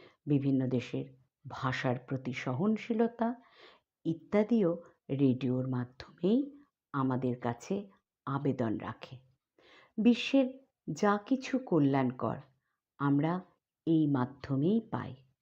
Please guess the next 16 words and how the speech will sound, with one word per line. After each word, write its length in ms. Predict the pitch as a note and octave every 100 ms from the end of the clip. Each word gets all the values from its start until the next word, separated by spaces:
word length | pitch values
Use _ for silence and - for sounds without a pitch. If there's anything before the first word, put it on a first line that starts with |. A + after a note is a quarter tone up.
| _ _ _ _ _ _ -
উল্টো 260 | A#3+ C#4+
দিকে 500 | C4+ G3 C#3+ G3 - _ _ _ _
এই 120 | D#3
মাধ্যম 640 | D3 C#3 C#3 - - A3+ A#3+ - - - _
মানবতা 720 | D#3+ D#3 E3 G#3 A#3+ C4 C4 C4
লঙ্ঘনের 640 | B3 A#3+ A#3 - B3 B3 A#3+ _ _ -
দৃষ্টান্তও 880 | C#3 C#3+ - - C3 B2+ C3 F3+ C4+
রেখেছে, 580 | A#3 C#3+ - - - A#2+ _ _ _ _ _ -
যা 460 | C#3 D3+ C#3 D3 - _ _ _
আমাদের 400 | C#3+ D3+ C#3+ C#3+ C#3
ভাবিত 500 | - - D#3 F3 -
করে। 300 | - - - C#3 _ _ _ _ - - _ _
বর্তমানে 640 | G3+ A3 - C#4+ C#4 G3 B3+ - _ _ _
এত 300 | G#3 G#3 -
বিবর্তন 680 | C#4 C#4 C#4+ C#4+ C#4 - C#4
সত্ত্বেও 640 | B3+ - B3+ - F3 D#3+